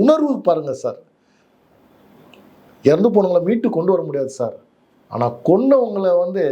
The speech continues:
அதுக்கு ஒரு பதிலடி கொடுத்துருக்குறவங்கள, அது கொஞ்சம் சற்று மன ஆறுதலையாவது தரோம்ல சார். எதிர்பார்க்காத இந்த தாக்குதலுக்கு உண்மையிலுமே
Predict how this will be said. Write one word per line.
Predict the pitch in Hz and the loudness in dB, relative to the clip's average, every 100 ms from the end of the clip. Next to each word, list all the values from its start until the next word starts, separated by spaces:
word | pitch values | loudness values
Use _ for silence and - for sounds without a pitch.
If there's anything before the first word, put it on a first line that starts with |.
| 143 - _ _ _ - | -4 -8 _ _ _ -2
அதுக்கு | 139 147 147 | 0 2 0
ஒரு | 139 135 | 2 2
பதிலடி | 202 277 262 | 2 2 0
கொடுத்துருக்குறவங்கள, | - 196 196 185 156 143 131 - _ - 135 | 0 -2 0 0 0 -4 -8 -10 _ -4 -2
அது | 143 143 139 | -2 -4 -6
கொஞ்சம் | 139 - - | -6 -2 -2
சற்று | 202 - - 302 | -2 -2 0 2
மன | 185 208 | 2 2
ஆறுதலையாவது | 185 175 170 175 175 147 | 0 0 0 0 -2 -8
தரோம்ல | 143 147 127 - | -8 -6 -8 -8
சார். | - _ 135 | -16 _ -2
எதிர்பார்க்காத | 165 196 190 190 202 202 | -2 0 -2 0 -2 -2
இந்த | 175 156 | -4 -4
தாக்குதலுக்கு | 160 160 170 170 - 190 190 - - - - - | -4 -4 -6 -6 -6 -10 -12 -18 -20 -20 -8 -2
உண்மையிலுமே | 151 175 180 | 2 2 2